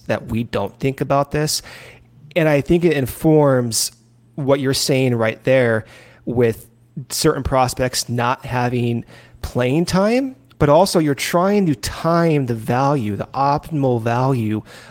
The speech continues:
of these guys. So there were instances in the mid two thousand tens, end of the two thousand tens era,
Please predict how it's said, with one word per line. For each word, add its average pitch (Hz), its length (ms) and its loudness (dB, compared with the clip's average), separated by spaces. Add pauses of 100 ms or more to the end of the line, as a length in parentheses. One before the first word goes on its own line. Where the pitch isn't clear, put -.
(100)
of 120 240 -2
these 101 240 -6
guys. 117 640 -4 (340)
So 135 440 2 (720)
there 160 140 4
were 165 200 2 (200)
instances 143 800 0 (120)
in 135 140 0
the 120 60 0
mid 123 220 0
two 139 120 -4
thousand 113 380 -4
tens, 143 540 -2
end 120 260 -2
of 123 120 -4
the 127 140 -2
two 135 160 -6
thousand 127 340 -2
tens 131 240 -2
era, 127 320 0